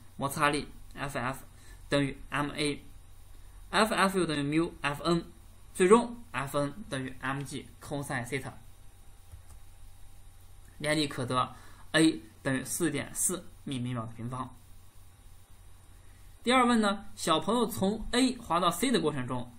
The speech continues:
我们可以直接列动能定理的式子。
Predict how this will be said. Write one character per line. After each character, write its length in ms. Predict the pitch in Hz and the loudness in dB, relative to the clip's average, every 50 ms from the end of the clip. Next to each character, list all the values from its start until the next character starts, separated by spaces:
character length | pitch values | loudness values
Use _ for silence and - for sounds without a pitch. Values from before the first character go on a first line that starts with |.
| - | -8
我 60 | - | -6
们 160 | 127 123 123 120 | -4 -4 -4 -4
可 160 | - - 147 135 | -6 -2 -2 -2
以 80 | 131 | -2
直 220 | 127 - - 170 196 | -2 -2 -2 -2 0
接 340 | 208 247 247 233 240 - - - - - - - - | 2 0 0 0 0 -4 -8 -12 -12 -14 -16 -8 0
列 300 | 160 160 151 - - - - - - - - | 2 4 4 2 0 -6 -12 -14 -12 0 2
动 180 | 175 156 143 | 2 4 4
能 120 | 139 135 135 | 2 0 0
定 120 | 151 143 | -2 -2
理 80 | 135 123 | -4 -4
的 160 | 123 123 123 | -4 -4 -6
式 180 | - - 147 | -6 -6 -6
子。 220 | 131 - - - | -6 -6 -8 -10